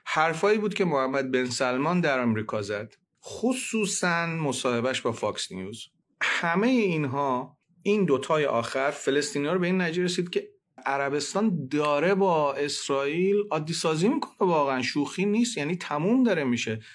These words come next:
من چیکار کنم این وسط؟ بنابراین حماس تصمیم می‌گیره اقدامی بکنه که این اقدام دوباره مطرحش بکنه به عنوان یک بازیگری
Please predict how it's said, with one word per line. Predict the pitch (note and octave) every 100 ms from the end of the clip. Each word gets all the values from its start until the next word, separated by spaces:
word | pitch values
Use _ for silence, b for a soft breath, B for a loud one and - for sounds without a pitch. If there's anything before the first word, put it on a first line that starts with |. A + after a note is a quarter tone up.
| B -
من | B2 F#3
چیکار | A#3+ - F3 C#3
کنم | B2+ A#2
این | A2 G2
وسط؟ | F#2 - - _ _ _ -
بنابراین | D3 F3 F#3 F#3 A#3
حماس | F#3 F3 F#3 G#3 A3+
تصمیم | - E3+ - G3+ G3+
می‌گیره | F3 C3+ C3 B2+ C3 D3+ E3 _ _ -
اقدامی | D#3 E3+ D#3 E3 F#3+ G3+ D#3+
بکنه | C#3 C#3 A#2+ A#2 A#2 C3 F3 - _ _ _ -
که | E3+ G3
این | A3 A3 A3
اقدام | - D#3 C#3+ C3+ C3+ F3 D#3+ C#3 D#3 D#3 _ _ B2 B2
دوباره | E3 D#3 D#3+ D#3+ F3+ A3 G#3
مطرحش | C#3+ D#3 D#3+ E3 - F3 F#3+ E3+ C3+ - A#2+
بکنه | A#2 A#2+ A2 A2
به | A#2+
عنوان | B2 A#2 A#2+ A#2+
یک | A#2+ A#2 B2 C3 -
بازیگری | B2 B2 A#2+ A#2+ A2+ A2+ B2 D#3+ D3+ A#2+ B2 D#3